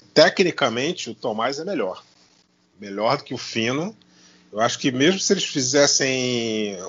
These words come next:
o mesmo período dentro do circuito, ele seria tecnicamente melhor do que o Fino sempre. Agora, o mental do Fino é dez a zero.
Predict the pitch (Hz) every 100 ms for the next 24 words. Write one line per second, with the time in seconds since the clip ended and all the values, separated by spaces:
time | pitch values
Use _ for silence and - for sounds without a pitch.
0 | - 113 165 175 - 165 135 143 175 143
1 | 123 123 143 139 127 - 117 - 127 170
2 | - 113 120 127 - 143 123 127 156 -
3 | 139 135 139 131 117 117 127 120 117 120
4 | 135 135 131 - - 139 175 151 123 107
5 | 104 101 92 - - - - 123 131 143
6 | 127 127 127 131 127 - 120 123 151 160
7 | 165 - 117 117 113 110 101 113 123 143
8 | 147 107 95 85